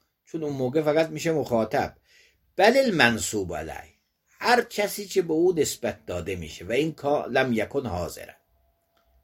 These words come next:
ولو حاضر نباشه، چون معیار این است شما نسبت به او کار حرامی انجام بدهید، اذیت بشه، تعریض بکنید، فحش بشه، لأن ضابط التعزیر فعل المحرم."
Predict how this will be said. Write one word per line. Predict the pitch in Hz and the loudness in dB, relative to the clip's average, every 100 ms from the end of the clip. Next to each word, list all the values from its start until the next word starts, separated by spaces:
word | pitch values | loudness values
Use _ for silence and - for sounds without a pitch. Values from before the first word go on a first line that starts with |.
| - | 2
ولو | 180 | 4
حاضر | 175 123 110 123 | 6 6 4 2
نباشه، | 113 82 - - - _ _ _ _ _ _ _ _ - | 0 -6 -12 -20 -20 _ _ _ _ _ _ _ _ -4
چون | 240 | 2
معیار | 247 220 202 196 233 247 | 6 6 6 6 6 6
این | 240 | 4
است | 240 226 233 | 2 2 0
شما | 226 202 220 | 0 0 0
نسبت | 202 - - 165 - | 0 -4 -6 -6 -2
به | 185 | -2
او | 233 | 0
کار | 208 214 | 6 6
حرامی | 208 165 175 180 165 | 6 6 6 6 4
انجام | 127 120 117 113 | -2 -2 -2 0
بدهید، | 110 110 104 110 - - | -2 -4 -8 -14 -12 -2
اذیت | 131 127 131 131 165 160 - | -2 -2 -6 2 4 4 -4
بشه، | 113 - 110 104 - _ | -10 -10 -10 -10 -10 _
تعریض | - 120 117 123 147 143 120 | -4 -2 2 2 2 0 -2
بکنید، | 110 - 95 92 87 - _ - _ _ | -4 -4 -8 -8 -12 -14 _ -20 _ _
فحش | _ - 180 160 - - | _ 6 6 6 2 -6
بشه، | 110 101 - 87 73 _ _ - | -2 -2 -2 -6 -6 _ _ -2
لأن | 143 185 214 170 135 | 2 2 2 0 0
ضابط | 120 135 127 131 120 | 4 4 4 2 -2
التعزیر | 120 - 127 101 113 131 208 247 | -6 -8 -10 -8 -6 -2 -2 -2
فعل | - 165 147 | 0 2 6
المحرم." | 143 120 80 73 60 - | 4 2 -6 -8 -12 -20